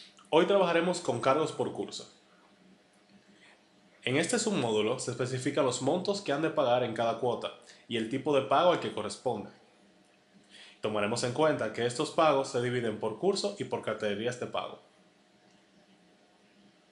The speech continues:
Veamos esto en práctica e ingresemos con nuestras credenciales a sas.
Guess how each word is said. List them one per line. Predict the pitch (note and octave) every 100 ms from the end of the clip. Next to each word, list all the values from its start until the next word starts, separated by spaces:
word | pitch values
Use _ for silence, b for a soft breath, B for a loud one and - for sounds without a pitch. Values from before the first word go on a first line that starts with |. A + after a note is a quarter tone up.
| _ B B B
Veamos | B2 D3+ G3+
esto | G3+ G#3
en | G3+
práctica | F#3+ F3+ F#3 F#3 -
e |
ingresemos | C3+ B2+ B2 C#3 D#3
con | D3+
nuestras | C3+ C3+ B2+
credenciales | B2 A2 A2 A2+ A2 A2+
a |
sas. | G#2+ - - -